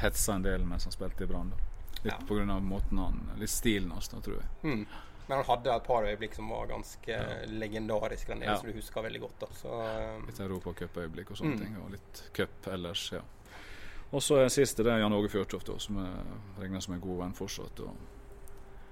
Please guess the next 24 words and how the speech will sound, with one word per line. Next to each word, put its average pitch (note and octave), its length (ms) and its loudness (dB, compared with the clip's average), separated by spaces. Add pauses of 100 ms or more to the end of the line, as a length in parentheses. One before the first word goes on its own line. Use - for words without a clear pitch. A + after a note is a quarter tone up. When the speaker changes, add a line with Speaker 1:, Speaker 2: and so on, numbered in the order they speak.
(300)
Speaker 1:
at F#2+ 140 -4
det G2+ 140 6
han G2 180 4
gjorde F#2+ 220 2
også - 180 -2
i F#2 60 0
Hødd. G2+ 320 0 (160)
Eh, G2+ 160 -4
vi G2+ 140 -2
var G2+ 140 0
på G2 120 -6
treningsleir G2+ 640 0
sammen, F2+ 520 -2
eh, F2+ 460 -2
nede G2 180 -6 (200)
på F2 1000 -4
Gjøvik, G2+ 600 0
og F#2 40 -4
vi F#2+ 60 -4
hadde G2 100 -2
en G2 80 -4
treningskamp G2 480 -4
mot - 140 -8
Skreia. F#2 720 0